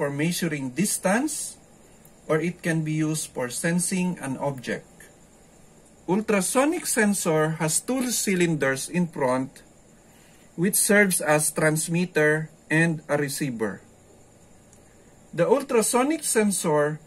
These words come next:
works by sending out a high-frequency sound waves, and the distance is calculated by the time it takes for the signal to reflect. We will not go any further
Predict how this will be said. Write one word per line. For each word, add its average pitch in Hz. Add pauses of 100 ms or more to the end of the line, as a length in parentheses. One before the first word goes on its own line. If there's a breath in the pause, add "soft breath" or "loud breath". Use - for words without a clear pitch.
(320)
works 202
by 156
sending 185
out 147 (280)
a 143
high-frequency 196
sound 196
waves, 127 (960 loud breath)
and 170
the 165
distance 185
is 160
calculated 165 (1120)
by 160
the 180
time 220
it -
takes 165
for 151
the 156
signal 156
to 139
reflect. 127 (880)
We 170
will 254
not 262
go 175
any 226
further 143